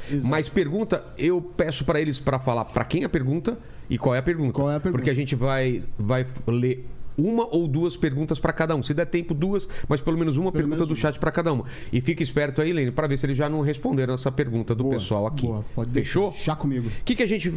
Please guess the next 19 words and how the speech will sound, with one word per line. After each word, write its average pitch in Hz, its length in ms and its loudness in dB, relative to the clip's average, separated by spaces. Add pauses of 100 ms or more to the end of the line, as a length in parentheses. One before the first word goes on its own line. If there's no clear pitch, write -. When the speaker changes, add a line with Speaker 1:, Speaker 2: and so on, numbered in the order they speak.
(140)
Speaker 2:
é, 139 480 2
bolou 151 240 0
de 147 140 0
regras? 104 340 0
Então, 131 200 0
vamos 165 120 -2
fazer 156 240 2
aqui 139 200 0
uma 147 100 2
abertura 127 460 0
de 117 100 0
dois 147 300 0
minutos, 147 380 0
né, 151 140 2
pra - 160 0
cada 123 200 0
um 120 40 0
se 131 120 0
apresentar. 131 760 0